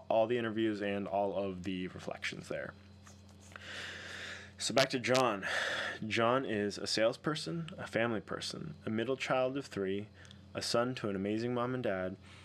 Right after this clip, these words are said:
a boyfriend to this incredible weightlifter, a doggy daddy, twenty-nine years old, and engulfed in his current career. Before John dies, he wants to be able to establish a new home,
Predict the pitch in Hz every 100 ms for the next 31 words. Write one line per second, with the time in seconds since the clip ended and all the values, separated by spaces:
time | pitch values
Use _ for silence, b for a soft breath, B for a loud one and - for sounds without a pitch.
0 | B B - 98 113 123 131 123 127 -
1 | 110 101 98 - 101 - 120 131 135 131
2 | 98 90 95 - 101 104 B B B B
3 | - 101 104 117 120 110 101 101 101 101
4 | - - - - 98 95 104 113 107 98
5 | 95 95 92 - 104 104 101 101 92 101
6 | - 98 - - - 95 92 - - -
7 | - - - - B B B B B B
8 | - 92 139 147 120 104 98 95 92 98
9 | - 101 98 92 - - 98 101 90 113
10 | 131 135 - 135 - 104 98 98 - 98
11 | 92 - 110 117 160